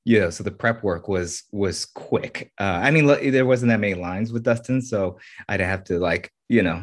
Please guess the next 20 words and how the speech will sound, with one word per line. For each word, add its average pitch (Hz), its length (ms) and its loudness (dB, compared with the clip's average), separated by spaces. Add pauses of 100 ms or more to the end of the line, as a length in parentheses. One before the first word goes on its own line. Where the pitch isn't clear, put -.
(100)
I 104 80 -4
wasn't 95 400 -4 (1200)
too 127 240 2
worried, 156 480 4 (340)
but, 127 100 2
you 165 80 4
know, 151 60 4
you 120 200 6
always 131 220 6
think, 104 240 -2
like, 85 240 -6
when 95 240 -6
the 104 60 -14
day 147 180 0
I 123 80 2
work 117 260 2
with, 95 280 0
with 92 360 -2
Hoffman 90 560 -4
or, 80 240 -6